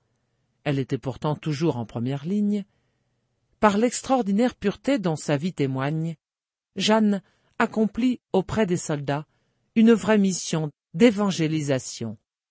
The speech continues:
Le vingt-huit avril, la Pucelle est en vue d'Orléans,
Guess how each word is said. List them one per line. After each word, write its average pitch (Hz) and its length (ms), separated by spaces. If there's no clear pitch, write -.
Le 202 120
vingt-huit 240 340
avril, 277 540
la 220 140
Pucelle 302 480
est 226 140
en 208 100
vue 202 140
d'Orléans, 180 580